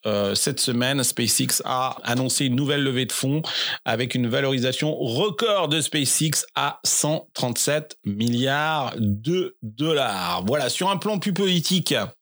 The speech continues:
on nous explique aussi que les gafam, eh ben, elles ont réveillé l'Europe et que, euh, l'Europe, euh, se, se, se voit maintenant une sorte de Don Quichotte, euh, et, euh, et se met dans une sorte de dynamique réglementaire, euh, après le succès du R G P D.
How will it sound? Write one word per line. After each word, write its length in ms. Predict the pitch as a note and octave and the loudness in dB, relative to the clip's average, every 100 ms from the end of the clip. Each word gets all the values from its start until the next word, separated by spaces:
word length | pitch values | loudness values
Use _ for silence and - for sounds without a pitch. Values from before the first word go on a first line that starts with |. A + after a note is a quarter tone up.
| - | -4
on 60 | C3+ | 0
nous 220 | D3 D3 | 2 0
explique 280 | D3 D#3+ D3 | 0 -2 0
aussi 240 | C#3 D#3 | 0 -2
que 120 | - | 0
les 340 | C3 A2+ A#2+ C3 | 0 2 0 0
gafam, 600 | C#3 C3 D3+ C#3+ B2 G2 - - - - - | 0 -2 -2 0 0 -2 -2 -2 -2 -2 -4
eh 80 | - | -2
ben, 240 | G#2+ B2+ C#3 | 0 0 0
elles 220 | C#3+ C#3 | 0 0
ont 80 | F3 | 0
réveillé 480 | A#2 C#3+ E3+ E3+ D#3 | 0 0 2 2 2
l'Europe 420 | C#3 A2 A#2 B2 A#2+ | 2 2 0 -2 -2
et 200 | B2+ - | -2 -2
que, 120 | B2+ | -2
euh, 720 | A#2+ A#2+ A2+ A2 G#2 G#2 G#2+ | 0 2 0 2 2 0 0
l'Europe, 480 | A#2+ A#2+ B2 C#3 A#2+ | 0 0 0 -2 0
euh, 260 | A2+ A2 | 0 2
se, 300 | A2 - A#2+ | 2 2 0
se, 320 | A2+ - A#2+ A2+ | 2 0 0 0
se 200 | - A#2 | 2 2
voit 260 | G#2+ C3+ | 2 2
maintenant 340 | B2 A#2 C3+ C3 | 2 0 0 0
une 140 | A#2 | 2
sorte 180 | B2 B2 | 0 0
de 80 | G#2+ | 0
Don 300 | G#2+ C#3+ D3 | 0 2 0
Quichotte, 580 | C3+ B2+ C3+ C#3 C#3 | 0 0 2 0 0
euh, 260 | A#2+ A2 A#2 | 0 0 0
et, 300 | A#2 A2+ G#2 | 0 0 2
euh, 180 | G#2 G#2 - - - - | 2 0 -2 -2 -2 -2
et 140 | A2 G#2+ | 0 0
se 120 | - | 2
met 220 | A2+ C3 | 0 2
dans 140 | B2 | 0
une 200 | A2+ A#2 | 0 0
sorte 180 | G#2+ B2 | 0 0
de 60 | A2+ | 0
dynamique 540 | G#2+ C#3 C#3 C#3 C3+ | 2 2 2 0 0
réglementaire, 880 | - D3+ C3+ B2+ A#2+ A2 B2+ C3+ C3+ | -2 0 2 0 -2 -2 0 0 0
euh, 220 | G#2+ G#2+ F#2+ | 0 0 -2
après 240 | G2 - | 0 0
le 60 | A2+ | 0
succès 400 | - A2 - A#2+ | 0 0 0 0
du 240 | G#2 G2+ | 2 2
R 80 | F#2+ | 0
G 140 | G2+ | 0
P 140 | F#2 F#2+ | -2 -2
D. 300 | A2 C3+ | 0 0